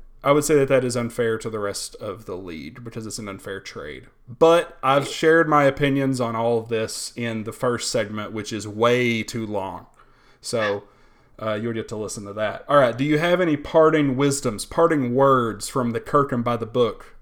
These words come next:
Speaker 1: man, league
Speaker 2: Oh, yeah.
Speaker 1: manager's
Speaker 2: Uh,
Speaker 1: office?
Speaker 2: textbook definition of collusion: secret or illegal cooperation or conspiracy in order to deceive others. I take that as your one week rental targeted attack.
Speaker 1: I don't think that's a deception.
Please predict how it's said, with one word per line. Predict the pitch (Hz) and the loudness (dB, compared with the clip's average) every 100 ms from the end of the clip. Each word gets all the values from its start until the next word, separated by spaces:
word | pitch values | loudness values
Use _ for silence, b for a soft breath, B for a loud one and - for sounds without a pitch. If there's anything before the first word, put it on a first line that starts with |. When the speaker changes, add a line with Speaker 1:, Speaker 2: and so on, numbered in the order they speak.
| - | -8
Speaker 1:
man, | 120 120 127 | -4 -4 -4
league | 123 131 127 | -2 -2 -2
Speaker 2:
Oh, | 117 | -4
yeah. | 117 | -4
Speaker 1:
manager's | 117 104 - - | -4 -6 -8 -8
Speaker 2:
Uh, | 110 | -8
Speaker 1:
office? | 92 98 - - _ | -6 -8 -10 -14 _
Speaker 2:
textbook | - 143 139 - 147 - | -8 -6 -8 -10 -10 -10
definition | 135 131 127 117 123 - 107 | -8 -8 -8 -8 -8 -8 -12
of | 104 | -10
collusion: | - 110 110 107 101 107 - | -6 -4 -4 -6 -10 -12 -16
secret | - - 131 156 147 | -10 -4 -2 -2 -2
or | 127 113 | -2 -4
illegal | 113 117 127 | -4 -6 -6
cooperation | 117 123 113 113 110 113 113 104 101 | -4 -4 -4 -4 -4 -4 -6 -12 -14
or | 117 | -14
conspiracy | 131 120 - 160 180 170 143 | -14 -12 0 0 0 -2 -6
in | 143 | -4
order | 139 127 | -4 -4
to | 120 113 | -6 -8
deceive | 104 - 120 110 | -12 -8 -6 -4
others. | 104 - - - - _ | -6 -8 -14 -12 -14 _
I | 127 | -6
take | 123 123 110 | -4 -6 -4
that | 117 113 110 | -4 -4 -6
as | 104 107 107 104 - | -6 -4 -4 -8 -8
your | 143 | -6
one | 123 113 107 | -4 -6 -8
week | 104 107 101 - | -10 -12 -12 -10
rental | 120 110 104 110 - | -6 -4 -2 -6 -6
targeted | - 110 107 101 | -4 -4 -6 -10
attack. | 92 - 92 92 - | -12 -8 -6 -6 -6
Speaker 1:
I | |
don't | 139 170 | -6 -2
think | 175 170 | -4 0
that's | 165 165 | -2 -2
a | 139 | -6
deception. | 139 139 165 165 - 120 104 | -6 -2 -2 -2 -6 -10 -10